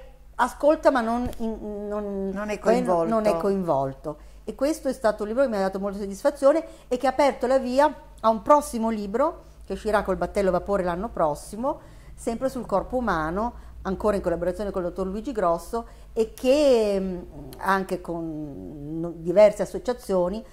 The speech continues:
Speaker 1: vorremmo portare in giro per l'Italia, perché c'è esigenza di parlare di questi temi, però a misura di bambino.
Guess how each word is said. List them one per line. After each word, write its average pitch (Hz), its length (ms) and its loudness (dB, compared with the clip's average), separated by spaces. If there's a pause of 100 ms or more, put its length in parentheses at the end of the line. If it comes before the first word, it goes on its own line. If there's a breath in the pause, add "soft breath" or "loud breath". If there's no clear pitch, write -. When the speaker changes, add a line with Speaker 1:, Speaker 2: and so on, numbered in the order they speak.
(140 loud breath)
Speaker 1:
vorremmo 208 420 2
portare 190 400 0
in 220 160 -2
giro 180 320 0
per 202 220 0
l'Italia, 175 640 -2 (320 loud breath)
perché 208 240 -8
c'è 269 140 -2
esigenza 233 640 0
di 220 140 -4
parlare 214 800 2 (640 soft breath)
di 214 200 -6
questi 262 460 -2
temi, 233 640 -2 (800)
però 208 360 6
a - 100 0
misura 185 400 0
di 175 100 -4
bambino. 110 560 -8